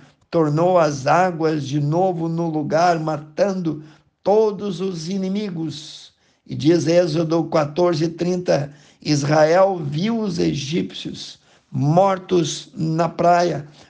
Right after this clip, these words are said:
Os egípcios que estavam sempre perseguindo os israelitas, agora não passam de cadáveres. Voltamos às duas perguntas. Primeira,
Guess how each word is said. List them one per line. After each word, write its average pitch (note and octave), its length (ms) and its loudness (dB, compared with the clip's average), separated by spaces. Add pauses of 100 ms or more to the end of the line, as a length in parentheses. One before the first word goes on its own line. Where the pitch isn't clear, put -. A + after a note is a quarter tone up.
Os C3+ 200 -4
egípcios D#3 1000 -2 (400)
que E3+ 100 0
estavam E3 560 2
sempre F3+ 480 -2
perseguindo F3 800 -4
os D3+ 120 -4
israelitas, E3 920 -2 (240)
agora F3 460 0
não E3+ 240 -2
passam E3+ 560 -4
de D3+ 120 -6
cadáveres. D#3 1200 -4 (420)
Voltamos E3+ 840 0
às D#3 460 2
duas F#3 440 0
perguntas. E3+ 680 -4 (840)
Primeira, E3+ 540 0